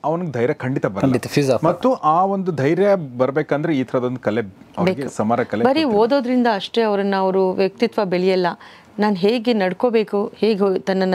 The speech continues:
Speaker 3: ತಾನು ಎಲ್-, ಹೆಂಗಿರ್ಬೇಕು ನಾಲ್ಕು ಜನದ ಮಧ್ಯ, ನಾನ್ ಹೆಂಗೆ ನನ್ನನ್ನ ಮೇಲ್ಗಡೆ ತಗೊಂಡೋಗ್ಬೇಕು ನನ್ನ ಜೀವನನ, ಅದು ತುಂಬಾ ಇಂಪಾರ್ಟೆಂಟ್ ಆಗುತ್ತೆ.
Speaker 1: Very nice. So ಟೇಕ್ವಾಂಡೋ ಕಲ್ತು ನಿಮಗೇನ್ ಅನ್ನಿಸ್ತು,
Speaker 2: ಸರ್,
Speaker 1: ರವೀಂದ್ರ?
Speaker 2: ಸರ್, actually ನೋಡಿ, ನಾನು ಸ್ವಲ್ಪ ಬಲ್ಕಿ ಇದ್ದೆ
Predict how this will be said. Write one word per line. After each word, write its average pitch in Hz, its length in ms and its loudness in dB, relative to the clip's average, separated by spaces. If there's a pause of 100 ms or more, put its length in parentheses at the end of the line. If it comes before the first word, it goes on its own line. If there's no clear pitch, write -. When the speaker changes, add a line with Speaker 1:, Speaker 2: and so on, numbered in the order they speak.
Speaker 3:
ತಾನು 180 400 -2 (460)
ಎಲ್-, 226 260 0
ಹೆಂಗಿರ್ಬೇಕು 226 680 0
ನಾಲ್ಕು 185 380 -2
ಜನದ 196 260 0
ಮಧ್ಯ, 190 400 0
ನಾನ್ 196 180 0
ಹೆಂಗೆ 214 260 2
ನನ್ನನ್ನ 202 360 0 (100)
ಮೇಲ್ಗಡೆ 190 440 0
ತಗೊಂಡೋಗ್ಬೇಕು 185 600 0
ನನ್ನ 175 120 0
ಜೀವನನ, 180 360 2 (420)
ಅದು 220 120 2
ತುಂಬಾ 247 260 2
ಇಂಪಾರ್ಟೆಂಟ್ 196 500 -2
ಆಗುತ್ತೆ. 175 260 -4
Speaker 1:
Very 107 240 -4
nice. 95 320 -8 (280)
So 175 120 2
ಟೇಕ್ವಾಂಡೋ 196 380 2
ಕಲ್ತು 180 260 0
ನಿಮಗೇನ್ 165 340 2
ಅನ್ನಿಸ್ತು, 123 460 0 (920)
Speaker 2:
ಸರ್, 135 280 2
Speaker 1:
ರವೀಂದ್ರ? 101 260 0 (100)
Speaker 2:
ಸರ್, 202 180 2
actually 165 540 2
ನೋಡಿ, 143 300 2
ನಾನು 131 160 0
ಸ್ವಲ್ಪ 147 260 0
ಬಲ್ಕಿ 147 260 -2
ಇದ್ದೆ 117 260 0